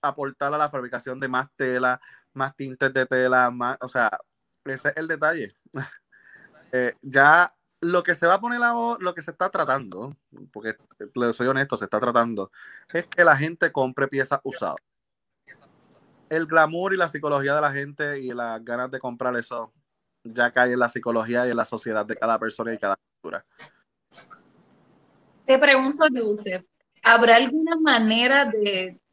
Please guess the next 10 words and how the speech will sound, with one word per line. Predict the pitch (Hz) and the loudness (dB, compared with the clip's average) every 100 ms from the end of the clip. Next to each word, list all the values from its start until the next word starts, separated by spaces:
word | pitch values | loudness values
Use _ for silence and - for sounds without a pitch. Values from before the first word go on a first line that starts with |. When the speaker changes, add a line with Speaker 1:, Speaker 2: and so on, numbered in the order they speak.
| _ - - | _ -20 -8
Speaker 2:
de | 208 220 | 4 6
regular | 247 233 226 220 214 214 233 294 - | 6 6 6 6 6 8 8 6 0
dentro | 208 226 247 269 | -2 0 2 4
de | 269 | 6
la | 247 | 4
industria | 226 208 254 285 277 | 4 2 2 -2 2
para | 254 208 | 6 8
ver | 208 247 | 8 4
si | 254 | 2
esto | 254 254 262 | 0 0 -2